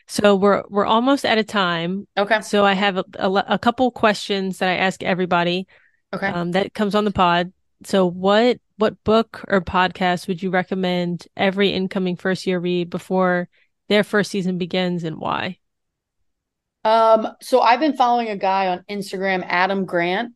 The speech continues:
Speaker 2: He's a, he's a professor and psychologist at UPenn. Um, but he has a book out. It's, like, a New York Times bestseller. I think it's called Think Again.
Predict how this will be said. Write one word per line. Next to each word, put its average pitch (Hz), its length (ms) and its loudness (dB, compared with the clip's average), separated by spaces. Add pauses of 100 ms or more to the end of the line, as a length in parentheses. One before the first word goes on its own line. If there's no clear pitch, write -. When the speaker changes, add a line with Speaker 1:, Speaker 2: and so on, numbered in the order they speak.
Speaker 2:
He's 196 300 -8
a, 190 600 4 (100)
he's 196 180 -10
a 208 40 -8
professor 214 680 2
and 196 200 -2
psychologist 185 640 0
at 175 80 0
UPenn. 180 720 -4 (460)
Um, 180 560 2
but 190 100 4
he 185 160 -4
has 269 160 0
a 262 60 0
book 196 400 0
out. 170 280 2
It's, - 160 -8
like, 170 220 0
a 175 80 0
New 175 140 -2
York 180 160 0
Times 170 300 -4
bestseller. 165 540 0
I 165 100 2
think 226 260 -4
it's - 140 -6
called 208 300 4
Think 190 340 -4
Again. 175 680 -4